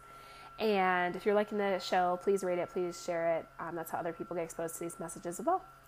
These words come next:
All right, with lots of love and light, I'll talk to you soon. Bye.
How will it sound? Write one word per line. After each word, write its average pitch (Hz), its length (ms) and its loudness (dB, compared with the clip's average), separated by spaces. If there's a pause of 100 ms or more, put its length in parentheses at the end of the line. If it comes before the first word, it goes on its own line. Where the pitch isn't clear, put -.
(500)
All 196 120 4
right, 294 220 2
with 214 140 -4
lots 190 260 6
of 214 80 4
love 208 160 6
and 226 80 0
light, 277 180 0 (140)
I'll 196 80 -8
talk 180 200 4
to - 80 0
you 214 60 4
soon. 285 300 0 (480)
Bye. 453 340 4